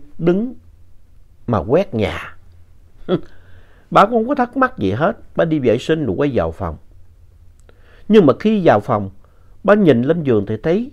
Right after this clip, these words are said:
chú ba con đang nằm ngủ. Ôi trời. Vậy là bà cũng biết là mới thấy cái người ngoài kia quét nhà là cái gì rồi.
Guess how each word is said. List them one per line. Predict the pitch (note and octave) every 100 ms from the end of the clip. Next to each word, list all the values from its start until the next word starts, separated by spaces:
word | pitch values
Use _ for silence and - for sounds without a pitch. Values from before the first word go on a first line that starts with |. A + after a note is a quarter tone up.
| - -
chú | G#3+
ba | F#3+ E3+ E3
con | - D#3+
đang | D#3+ D3+
nằm | D3 F2+
ngủ. | F#2 - F#3 - - - _ -
Ôi | D3
trời. | - - - - - - - - - - - - - -
Vậy | C#3 A#2+
là | B2+ G2+
bà | A2 G#2+ C#3+ - - - -
cũng | - A2 C3+
biết | F3+ F3+
là | G2+
mới | F2+ C#3 F3
thấy | - E3 G3
cái | G3
người | C#3+ F#2
ngoài | E2+ F2
kia | C3
quét | C3+ E3 -
nhà | G2+ G2
là | F#2 E2+
cái | C#3+
gì | C3+ G2+ D#2+
rồi. | F2